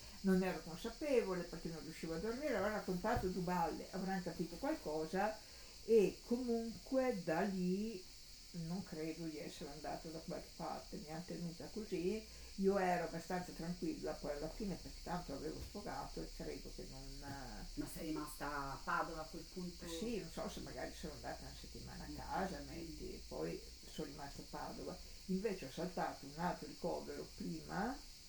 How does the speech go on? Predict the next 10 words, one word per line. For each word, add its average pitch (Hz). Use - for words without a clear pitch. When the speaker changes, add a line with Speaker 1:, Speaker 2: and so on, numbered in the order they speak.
Speaker 1:
che 147
è -
stato 160
subito 190
dopo 156
che 165
quello 165
che 156
avevo 156
narrato 160